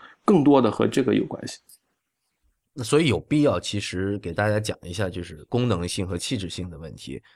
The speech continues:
Speaker 2: 所谓功能性的话呢，就是说它这个运作的功能出了问题，但是呢，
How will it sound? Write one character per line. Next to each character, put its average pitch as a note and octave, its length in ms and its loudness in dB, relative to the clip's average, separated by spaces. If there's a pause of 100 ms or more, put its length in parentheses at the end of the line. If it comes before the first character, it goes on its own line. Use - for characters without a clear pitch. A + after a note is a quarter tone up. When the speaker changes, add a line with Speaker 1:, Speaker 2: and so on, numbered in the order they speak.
Speaker 2:
所 G#2+ 160 2
谓 C3+ 100 6
功 C#3+ 220 2
能 F2 180 2
性 F#2+ 220 0
的 D#2+ 100 -2
话 E2+ 220 0
呢， D#2+ 160 -4
就 G#2 120 -2
是 F#2+ 80 -4
说 G2+ 160 2 (300)
它 C#3 240 2
这 C3+ 100 2
个 G#2+ 220 0
运 D3+ 260 2
作 D#3+ 220 2
的 F2 100 -4
功 C#3+ 220 0
能 F2+ 160 0
出 E2+ 220 -6
了 F2 80 0
问 E2+ 180 -4
题， D2+ 260 -10
但 E3 220 2
是 C#3 220 0
呢， A2 260 2